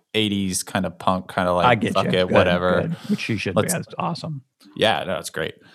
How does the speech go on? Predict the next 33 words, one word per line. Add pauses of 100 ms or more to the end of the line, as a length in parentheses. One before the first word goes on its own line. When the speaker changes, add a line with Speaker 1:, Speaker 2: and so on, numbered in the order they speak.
(260)
Speaker 1:
Um, (840)
and
so,
uh,
yeah,
so
she
runs,
she
gets
a
message
that
someone
called,
and
so
she
runs
to, (100)
am
I (140)
at
the
wrong
spot? (420)
Am
I
at
the
right
spot? (500)
Speaker 2:
Eh,